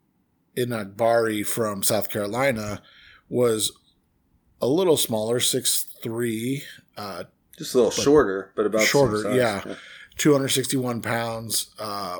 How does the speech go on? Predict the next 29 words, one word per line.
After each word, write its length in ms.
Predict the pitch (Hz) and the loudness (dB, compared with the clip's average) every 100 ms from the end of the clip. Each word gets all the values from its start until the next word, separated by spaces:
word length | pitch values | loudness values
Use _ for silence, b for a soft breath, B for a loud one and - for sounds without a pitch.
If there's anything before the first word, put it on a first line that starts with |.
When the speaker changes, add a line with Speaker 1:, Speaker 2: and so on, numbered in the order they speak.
| - | -8
Speaker 1:
with 320 | 110 104 - - | -6 -6 -6 -10
thirty-five 880 | - - 123 151 127 - 92 120 117 | -8 -2 2 2 0 -2 0 0 0
inch 300 | 98 82 - | -4 -6 -8
arms. 580 | - 92 85 87 - - _ _ _ _ _ _ _ B B B B B | -8 -12 -12 -8 -8 -10 _ _ _ _ _ _ _ B B B B B
Speaker 2:
Yeah, 240 | 101 87 78 | 0 2 0
that 160 | 101 | -2
guy's 240 | - 104 - | 0 0 2
got 180 | - 139 | 0 2
Speaker 1:
I 40 | |
Speaker 2:
vines. 680 | 110 113 110 92 - - - _ _ _ _ _ _ _ _ - | 2 2 2 -2 -8 -10 -14 _ _ _ _ _ _ _ _ 0
Speaker 1:
Yeah, 300 | 170 165 156 | 6 6 6
and, 320 | 147 147 131 - | 4 0 -4 -4
um, 500 | 170 139 127 117 95 _ - | 0 0 -2 -6 -10 _ -4
you 120 | 165 | 0
know, 120 | 165 | 2
when 120 | 156 | 2
you 120 | 151 143 | 2 2
look 200 | 160 170 | 2 6
at 200 | 147 147 | 6 6
it, 280 | 117 - _ _ | 2 -4 _ _
it's 340 | 131 139 147 - | -4 -4 -2 0
one 140 | 156 | 2
of 60 | 170 | 2
the 100 | 156 | 2
things 340 | 156 151 135 | 4 2 0
we've, 300 | 131 127 - - | 0 0 -2 -6
we've 260 | 127 117 | -6 -4
heard 340 | - 127 127 117 | 0 0 2 0
from, 800 | 123 117 113 107 104 98 95 | -2 0 -2 -4 -6 -8 -8